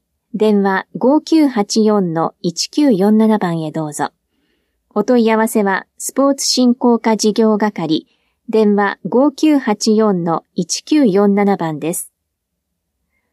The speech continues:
ノーマライゼーション水泳フェスティバルアンドユニバーサルスポーツチャレンジ。障害のある方もない方も楽しめる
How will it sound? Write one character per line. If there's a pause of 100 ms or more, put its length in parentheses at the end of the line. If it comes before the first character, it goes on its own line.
(920)
ノ
ー
マ
ラ
イ
ゼ
ー
シ
ョ
ン
水
泳
フ
ェ
ス
テ
ィ
バ
ル (280)
ア
ン
ド (260)
ユ
ニ
バ
ー
サ
ル
ス
ポ
ー
ツ
チ
ャ
レ
ン
ジ。 (1120)
障
害
の
あ
る
方
も
な
い
方
も
楽
し
め
る